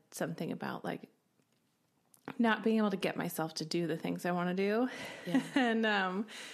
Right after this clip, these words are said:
Speaker 1: so we are messaging each other each morning, like, w-,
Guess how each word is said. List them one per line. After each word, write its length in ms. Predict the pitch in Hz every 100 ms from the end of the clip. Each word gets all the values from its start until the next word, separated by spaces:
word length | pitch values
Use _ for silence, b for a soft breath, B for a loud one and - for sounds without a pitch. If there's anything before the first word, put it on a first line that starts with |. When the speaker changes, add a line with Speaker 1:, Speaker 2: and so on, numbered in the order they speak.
| B B
Speaker 1:
so 400 | - 254 214 202 -
we 400 | 196 196 196 196
are 480 | 175 165 160 160 - -
messaging 580 | 185 175 - 190 180 175
each 180 | 175 175
other 320 | 185 170 165
each 480 | 165 180 175 - - _
morning, 640 | 170 160 - - 202 254 254 -
like, 140 | - 185
w-, 260 | 175 170